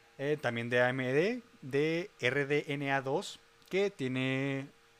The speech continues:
ocho compute units. Estas compute units, units, yo tampoco lo entendía, pero estuve investigando,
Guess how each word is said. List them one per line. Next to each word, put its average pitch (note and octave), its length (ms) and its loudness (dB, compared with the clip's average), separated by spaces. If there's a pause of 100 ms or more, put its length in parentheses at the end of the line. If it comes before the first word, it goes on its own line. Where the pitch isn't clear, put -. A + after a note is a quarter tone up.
(120)
ocho E3+ 520 -2
compute D3+ 520 -4 (200)
units. F#3+ 400 -2 (400)
Estas B2 300 -2
compute D#3 540 -2
units, F#3+ 340 2 (340)
units, F3 460 0 (220)
yo A#2 120 -2
tampoco B2+ 300 0
lo C#3+ 80 4
entendía, C3+ 560 2
pero G2+ 300 -4
estuve A#2 220 -6
investigando, C#3+ 680 0